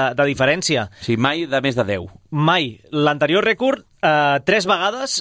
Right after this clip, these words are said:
Speaker 1: en nou gols. El Mataró i a l'Upsé, la temporada dos mil disset dos mil divuit, quarts de final i semifinals,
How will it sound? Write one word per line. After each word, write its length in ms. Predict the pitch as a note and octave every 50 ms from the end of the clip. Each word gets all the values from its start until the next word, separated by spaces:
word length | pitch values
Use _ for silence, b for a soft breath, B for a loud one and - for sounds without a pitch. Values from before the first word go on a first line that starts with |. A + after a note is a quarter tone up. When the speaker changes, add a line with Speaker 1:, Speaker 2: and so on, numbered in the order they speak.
| -
Speaker 1:
en 340 | F#3+ F3 D#3 D#3 D3+ D#3 D#3+
nou 220 | D#3+ F#3 G#3+ A3 G3+
gols. 460 | D#3+ D#3 C#3+ C3 A#2+ A#2 A2 - - - -
El 300 | - D3 C#3+ C#3 C#3 C#3 C#3+
Mataró 320 | D3 D3 C#3+ D#3 D3 D#3
i 80 | F#3+ G#3
a 60 | A3
l'Upsé, 500 | G#3+ F#3 D#3 - - - D#3 C3 A#2+ A#2 - _
la 120 | - D3+ C#3+
temporada 440 | D3+ D3+ C3+ C3 D3 D3+ E3 F3+ F3
dos 120 | F3 E3+ C3+
mil 120 | E3 D#3+ D3+
disset 240 | D3+ D3+ D#3+ D3 C3+
dos 120 | C#3+ C3
mil 120 | C3+ C3+ B2+
divuit, 400 | B2+ B2+ C3 F3+ B3+ C4+ - - _ _ _
quarts 240 | - D#3+ D#3+ D3+ D3+
de 80 | D3+
final 320 | - D3 C3+ C3 B2 B2 B2+ -
i 120 | - C#3+ B2+
semifinals, 560 | - C3+ B2+ A#2 B2+ B2+ D3 F#3+ B3+ C4